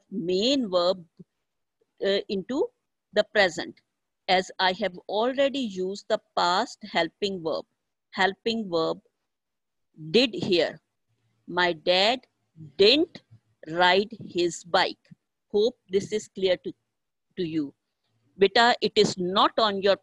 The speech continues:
page. I'm explaining to you. It, uh,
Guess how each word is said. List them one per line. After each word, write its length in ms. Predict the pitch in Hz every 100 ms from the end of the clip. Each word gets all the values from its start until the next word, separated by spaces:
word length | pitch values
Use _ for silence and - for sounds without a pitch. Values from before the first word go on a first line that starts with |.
| -
page. 420 | 175 180 240 - _ _ -
I'm 240 | 180 180
explaining 720 | 185 - - 233 247 269 277 -
to 80 | 233
you. 420 | 180 185 202 254 _ _
It, 120 | 208 _ _ _ _
uh, 300 | 208 202 196